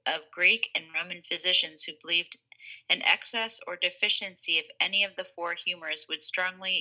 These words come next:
influence a person's health. For some reason, in the Middle Ages, blood and excess blood in particular was often seen as the cause of multiple ailments. Therefore, doctors would remove large quantities of blood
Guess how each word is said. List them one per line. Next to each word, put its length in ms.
influence 460
a 60
person's 520
health. 380
For 140
some 340
reason, 340
in 80
the 60
Middle 300
Ages, 340
blood 340
and 140
excess 720
blood 340
in 280
particular 580
was 320
often 420
seen 380
as 260
the 80
cause 320
of 160
multiple 480
ailments. 600
Therefore, 420
doctors 540
would 160
remove 440
large 400
quantities 560
of 180
blood 260